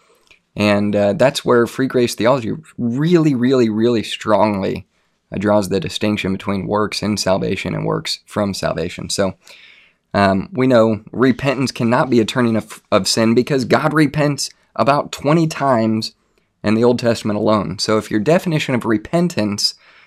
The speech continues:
um, is turning from sin, you've got a real problem, uh, if you're gonna use that and apply it to how God repents. 'Cause if, if you're saying that God repents and repenting is turning from sin,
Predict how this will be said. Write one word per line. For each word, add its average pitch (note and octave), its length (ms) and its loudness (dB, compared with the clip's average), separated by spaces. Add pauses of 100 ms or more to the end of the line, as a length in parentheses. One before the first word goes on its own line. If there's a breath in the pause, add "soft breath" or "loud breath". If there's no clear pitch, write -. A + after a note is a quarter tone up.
(360 soft breath)
um, G2 520 2 (200)
is A2+ 340 4
turning D#3+ 400 2
from A#2+ 260 2
sin, A#2+ 380 2
you've D#3 280 2
got B2+ 220 6
a A2 100 6
real C#3+ 380 2
problem, A2+ 640 0 (580)
uh, G2 260 -2
if - 160 -4
you're A#2+ 100 0
gonna A2 120 0
use C#3 240 2
that G#2+ 220 4 (680)
and G#2+ 140 2
apply C3+ 280 0
it A#2+ 140 -4
to G2+ 120 -2
how A2+ 220 0
God E3 340 -2
repents. - 440 -4
'Cause G2 180 -4
if, A2 160 -2
if - 240 -8
you're G#2+ 80 -4
saying E3 200 -4
that G#2 120 -2
God B2+ 200 2
repents B2 460 -2
and - 100 -6
repenting A2+ 420 -4
is G2 100 -6
turning A2+ 260 -4
from F#2+ 160 -8
sin, B2 340 -2